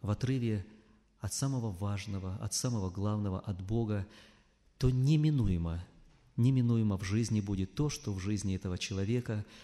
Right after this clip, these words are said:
ведь это классическая образцовая история, написано, «Он начал нуждаться». Начал нуждаться.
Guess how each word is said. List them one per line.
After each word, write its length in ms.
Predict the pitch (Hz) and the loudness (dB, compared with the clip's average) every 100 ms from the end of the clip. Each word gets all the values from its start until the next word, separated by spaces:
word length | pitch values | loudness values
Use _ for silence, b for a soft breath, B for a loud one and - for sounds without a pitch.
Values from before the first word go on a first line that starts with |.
| B B | B B
ведь 200 | 110 123 | -2 0
это 140 | 151 131 | 0 -2
классическая 760 | - 117 - 127 117 - 98 | 0 0 0 -2 -2 -2 -2
образцовая 680 | 92 95 95 - 127 107 92 | 0 0 -2 0 0 0 -2
история, 680 | 110 - - 127 120 104 98 B B B B | -2 -4 0 2 2 0 -4 B B B B
написано, 540 | 104 104 110 - 107 - | -4 -2 -2 -2 -4 -2
«Он 200 | 101 92 | -2 0
начал 440 | 110 113 110 101 95 - - | 0 -2 -4 -6 -8 -16 -6
нуждаться». 720 | 98 90 92 90 85 - 101 - _ _ _ _ _ b b b b b b | -4 -4 -6 -10 -8 -8 -8 -12 _ _ _ _ _ b b b b b b
Начал 300 | 131 135 98 | -4 -2 -4
нуждаться. 720 | 87 85 90 82 - - | -4 -6 -6 -6 -6 -8